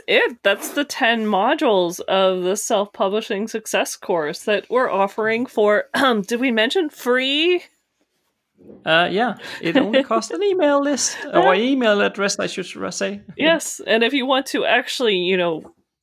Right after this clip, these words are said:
Speaker 1: get the link to the course, you have to provide a real email. You can't, you can't do a fake one, <laughs> but
Speaker 2: <laughs>
Speaker 1: it's kind of important to make sure you actually get to the right website after you sign up.
Speaker 2: Yeah, well, otherwise, uh, the,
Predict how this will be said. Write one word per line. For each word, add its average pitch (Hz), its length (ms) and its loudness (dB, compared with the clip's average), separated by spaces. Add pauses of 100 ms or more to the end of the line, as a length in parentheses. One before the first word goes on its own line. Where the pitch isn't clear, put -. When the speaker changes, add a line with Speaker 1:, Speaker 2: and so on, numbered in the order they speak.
Speaker 1:
get 202 260 0
the 185 80 2
link 175 340 0
to 202 100 -4
the 165 120 0
course, 170 340 0
you 175 80 0
have 165 80 -2
to 165 80 -10
provide 165 340 -2
a 160 60 -2
real 202 360 4
email. 147 400 -6
You 143 200 -6
can't, - 320 -14
you 175 120 -6
can't 160 300 -10
do - 140 -10
a - 40 -14
fake - 300 -16
one, - 240 -10
<laughs> - 80 -8
but 226 140 2
Speaker 2:
<laughs> - 800 -4
Speaker 1:
it's 415 880 -4
kind 330 240 2
of 311 60 2
important 269 420 2
to 262 80 2
make 220 160 0
sure 254 120 -2
you 202 140 2
actually 196 260 -2
get 185 140 -2
to 202 80 -8
the 180 80 0
right 170 180 2
website 160 420 -2
after - 280 -6
you 180 100 -8
sign - 220 -12
up. - 80 -12 (1300)
Speaker 2:
Yeah, 151 220 4
well, 135 300 0
otherwise, 127 600 2
uh, 123 420 0
the, 123 640 -2